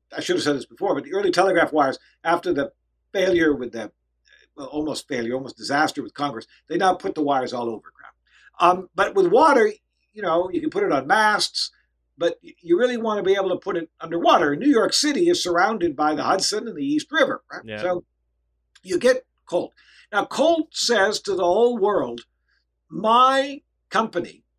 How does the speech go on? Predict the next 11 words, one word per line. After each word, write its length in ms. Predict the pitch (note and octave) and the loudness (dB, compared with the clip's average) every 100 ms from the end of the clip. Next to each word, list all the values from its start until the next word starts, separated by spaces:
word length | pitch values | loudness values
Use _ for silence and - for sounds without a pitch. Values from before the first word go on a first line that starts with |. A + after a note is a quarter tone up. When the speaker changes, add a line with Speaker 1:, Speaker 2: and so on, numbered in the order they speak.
| _ _ _ _ _ _ _ _ F#3+ | _ _ _ _ _ _ _ _ -2
Speaker 1:
is 180 | F3 B2 | 0 0
going 400 | F3+ G#3 A#3 - | 0 0 -2 -4
to 140 | F#3 | -4
make 200 | F#3+ G3 | -2 -4
it 140 | A3 - | -6 -4
possible 540 | F#3+ D3+ C#3 G#2+ A#2 _ _ _ _ _ _ _ _ _ _ | -4 -2 -4 -10 -18 _ _ _ _ _ _ _ _ _ _
for 420 | D#3 E3+ E3+ F3 - _ _ _ | 0 4 4 2 -2 _ _ _
information 640 | A3+ B3 A#3+ A3+ G#3 - G3 | -6 -4 -2 0 -2 -4 -6
to 80 | E3 | -6
circulate 560 | F#3 F3+ F3 E3 E3+ | -4 -4 -2 -2 -4
from 200 | - C3+ | -8 -20